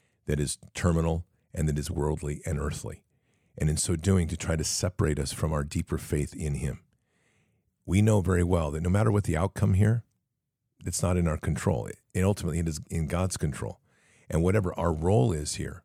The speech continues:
we must pursue that which God gives us the path to follow and do that intensely and, and fervently with our hearts. We must seek that which he wants us to do. We must listen to him and be obedient to the directions which he follows.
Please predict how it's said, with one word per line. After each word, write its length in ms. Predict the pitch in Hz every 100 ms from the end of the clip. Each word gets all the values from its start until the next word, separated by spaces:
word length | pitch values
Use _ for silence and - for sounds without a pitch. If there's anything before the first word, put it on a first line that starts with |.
| -
we 200 | 92 95
must 400 | 98 98 95 -
pursue 520 | - 71 - - 107
that 280 | 87 87 -
which 200 | 90 -
God 280 | 76 78 80
gives 300 | 80 87 73
us 140 | 71
the 80 | -
path 360 | - 76 69
to 80 | -
follow 380 | - 80 76 62
and 220 | 80 80
do 180 | 67 87
that 200 | 82 78 -
intensely 680 | 92 90 - 98 - 107 101
and, 320 | 87 87 80 - -
and 220 | 78 67 -
fervently 580 | - 98 107 82 69 67
with 180 | 67 -
our 100 | 64
hearts. 460 | - - - - - _ _ _ _ _ _ _ _ -
We 180 | 80 87
must 380 | 95 101 - -
seek 460 | - - 110 - -
that 300 | 90 87 -
which 180 | 87 -
he 100 | 80
wants 380 | 76 82 -
us 120 | 69 -
to 100 | 71
do. 280 | 65 69 - _ - -
We 100 | 85
must 320 | 85 87 -
listen 380 | 76 104 - 110
to 120 | -
him 320 | 90 - 87 78
and 240 | 85 78
be 120 | 80 78
obedient 560 | 76 87 90 87 76
to 100 | -
the 60 | -
directions 540 | 71 73 76 - -
which 180 | 73 71
he 100 | -
follows. 500 | 78 - 95 - -